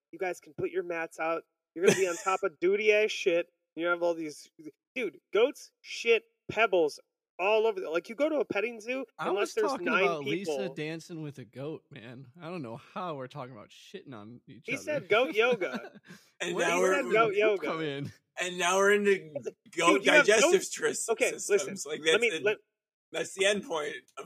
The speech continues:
Speaker 2: most things
Speaker 1: Let
Speaker 2: in an animal. <laughs>
Speaker 1: let me say this. If, if someone was at a bar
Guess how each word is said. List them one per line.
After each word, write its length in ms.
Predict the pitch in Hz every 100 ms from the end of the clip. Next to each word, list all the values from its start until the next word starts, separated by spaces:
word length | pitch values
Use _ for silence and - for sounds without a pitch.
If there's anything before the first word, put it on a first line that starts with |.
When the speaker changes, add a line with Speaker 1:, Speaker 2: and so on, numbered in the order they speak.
| 139
Speaker 2:
most 300 | 151 160 -
things 140 | 170
Speaker 1:
Let 100 | 165 160
Speaker 2:
in 80 |
an 140 | 160 175 180
animal. 460 | 147 - 175 135 _ -
<laughs> 180 | - -
Speaker 1:
let 100 | 180
me 60 | 185
say 200 | - 170
this. 340 | 139 - - _ _ _
If, 300 | 160 151 - _
if 180 | 151 147
someone 460 | - 190 214 208
was 240 | 190 165 -
at 180 | 165 196
a 80 | 233
bar 480 | 214 190 147 139